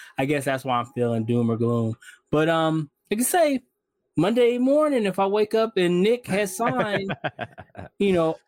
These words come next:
Speaker 1: all will be right with the world, and it'll be, it'll be like today never happened.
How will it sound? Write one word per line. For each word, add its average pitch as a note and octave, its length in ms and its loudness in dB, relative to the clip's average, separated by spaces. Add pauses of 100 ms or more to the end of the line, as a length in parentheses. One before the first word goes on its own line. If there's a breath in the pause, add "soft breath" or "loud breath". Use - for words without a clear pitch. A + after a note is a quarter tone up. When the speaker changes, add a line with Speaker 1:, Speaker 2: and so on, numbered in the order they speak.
(160)
Speaker 1:
all E3+ 300 2
will F3+ 80 0
be F#3 140 -2
right F#3 260 0
with F#3 160 -4
the F3+ 80 -2
world, F#3 360 2
and E3+ 100 0
it'll D3+ 100 0
be, D3+ 220 -2
it'll C#3+ 160 0
be D#3 200 -2
like D#3+ 260 -2
today C#3+ 480 -4
never D3 360 -2
happened. C#3 300 -6